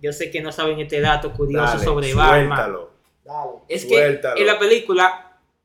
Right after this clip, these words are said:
Speaker 1: no sé si fue Cobblepot o el pingüino o, eh, o Carmine,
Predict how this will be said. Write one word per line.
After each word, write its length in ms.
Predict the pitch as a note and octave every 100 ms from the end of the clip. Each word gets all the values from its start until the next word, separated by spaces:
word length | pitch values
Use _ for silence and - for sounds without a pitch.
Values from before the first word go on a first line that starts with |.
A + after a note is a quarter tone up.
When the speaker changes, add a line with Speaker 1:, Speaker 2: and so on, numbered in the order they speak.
| _
Speaker 1:
no 180 | E3+ G3
sé 100 | A3
si 140 | A3+
fue 340 | - G3+ G#3 G#3+
Cobblepot 760 | G#3 G3+ F3 D#3+ D3 D3 - _ _ _ _
o 580 | C#3 D3 D3 D3 C#3+ C#3
el 80 | D3
pingüino 440 | D3 E3 F#3 C#3 -
o, 220 | C3+ C3
eh, 580 | C3+ C3 B2+ B2 B2 A#2+ B2+
o 280 | C3+ C3
Carmine, 600 | - - C#3 E3 D3+ C#3